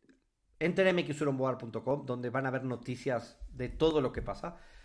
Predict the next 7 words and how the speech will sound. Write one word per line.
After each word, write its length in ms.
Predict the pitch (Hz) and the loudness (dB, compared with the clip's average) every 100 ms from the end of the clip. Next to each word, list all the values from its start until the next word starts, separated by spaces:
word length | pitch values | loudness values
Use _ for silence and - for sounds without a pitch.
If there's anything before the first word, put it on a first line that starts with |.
| - - | -20 0
Los 220 | 147 156 | 6 6
lunes, 680 | 156 214 214 165 123 - - - | 6 6 8 6 6 0 -6 4
bueno, 200 | 175 - | 4 6
los 200 | 156 147 | 4 4
viernes 360 | 180 233 214 | 4 4 4
hacemos 460 | 175 180 180 165 147 | 2 0 2 2 2
el, 560 | 147 139 135 131 117 | -2 -2 -4 -6 -10